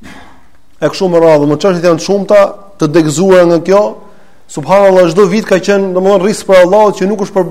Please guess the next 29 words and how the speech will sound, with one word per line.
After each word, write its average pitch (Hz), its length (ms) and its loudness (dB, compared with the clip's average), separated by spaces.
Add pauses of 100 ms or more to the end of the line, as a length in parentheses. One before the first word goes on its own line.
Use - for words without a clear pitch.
(120)
nuk 208 160 -4
është 165 140 -10
bërë 180 420 0
një 180 80 -2
përplasje 175 480 2
e - 60 -10
tillë, 202 240 -2
për 175 160 6
arsye 190 200 -2
sepse 185 340 -2 (140)
ka 202 140 0
qenë 220 240 0 (400)
caktimi 226 380 2
i - 20 4
Allahut 233 300 4
që 208 80 -6
kanë 202 160 -2
dalë 220 180 0
gjërat 233 360 2 (280)
një 220 80 4
ashtu 220 220 0
siç 233 120 -2
ka 214 140 0
dashur 214 240 0
komiteti. 170 460 -4 (580)
Kurse 202 240 -2
këtë 190 240 -2
vit, 208 200 -2 (200)
subhanallahu, 202 480 2